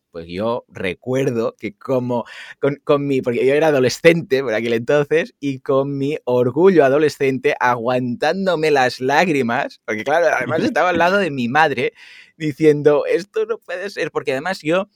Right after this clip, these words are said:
Speaker 1: desde el primer momento me cautivó el personaje porque lo veía súper optimista, súper, eh, energético, como yo. O sea, me re-, me veía yo ahí muy retratado.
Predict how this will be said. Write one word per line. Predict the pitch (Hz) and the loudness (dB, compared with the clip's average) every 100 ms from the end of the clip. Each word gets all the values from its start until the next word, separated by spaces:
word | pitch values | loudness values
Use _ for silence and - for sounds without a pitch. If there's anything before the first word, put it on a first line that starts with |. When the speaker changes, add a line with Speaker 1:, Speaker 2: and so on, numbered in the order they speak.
| _ _ | _ _
Speaker 1:
desde | 117 117 | -6 -4
el | 113 | -4
primer | 113 123 | -6 -6
momento | 135 147 143 165 165 - | -6 -8 -6 -2 -2 -4
me | 110 98 | -8 -6
cautivó | 95 92 147 | -6 -4 -6
el | 190 | -4
personaje | 101 - 127 - 101 - - - | -10 -10 -12 -8 -8 -8 -10 -10
porque | 104 95 | -8 -6
lo | 90 | -4
veía | 101 151 | -4 -6
súper | - 127 - 107 | -6 -8 -8 -10
optimista, | - 92 107 - 127 | -10 -12 -12 -10 -10
súper, | - - 104 98 | -10 -12 -10 -10
eh, | - - | -10 -10
energético, | 101 101 - 101 101 127 | -8 -8 -8 -12 -10 -10
como | - 113 | -4 -4
yo. | 110 202 381 _ | -2 -2 -4 _
O | 113 | -10
sea, | 95 92 | -8 -8
me | 98 | -10
re-, | 92 90 90 95 | -10 -12 -12 -16
me | - 90 90 | -12 -10 -6
veía | 127 175 131 | -4 -4 -4
yo | 131 | -4
ahí | 139 151 | -4 -4
muy | 131 | -6
retratado. | 113 98 95 82 | -6 -8 -8 -10